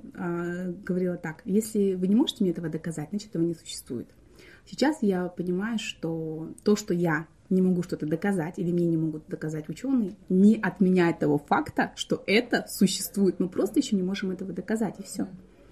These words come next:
Для меня это прям было таким большим сдвигом в гибкости моего мозга.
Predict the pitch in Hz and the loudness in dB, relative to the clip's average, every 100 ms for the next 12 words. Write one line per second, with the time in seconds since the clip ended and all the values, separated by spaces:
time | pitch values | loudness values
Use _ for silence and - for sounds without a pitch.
0 | - - - - - - 180 202 208 208 | -20 -20 -20 -20 -6 0 2 2 -2 -6
1 | 190 185 185 185 190 170 180 - 175 170 | -4 -4 -4 -8 -4 -2 -2 -2 -2 0
2 | 185 165 175 170 175 175 - 160 - 175 | -2 -2 -6 -4 0 0 0 -8 -4 -4
3 | 175 170 165 160 - | -2 -4 -4 -6 -10